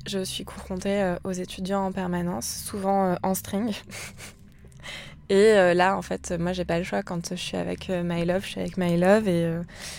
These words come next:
et, euh, bah, du coup, je, je vais pas, en fait, m'empêcher.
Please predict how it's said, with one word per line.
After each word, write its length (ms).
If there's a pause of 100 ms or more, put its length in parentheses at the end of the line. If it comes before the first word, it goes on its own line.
(180)
et, 160
euh, 240
bah, 320
du 160
coup, 180
je, 420
je 120
vais 80
pas, 180
en 60
fait, 160
m'empêcher. 580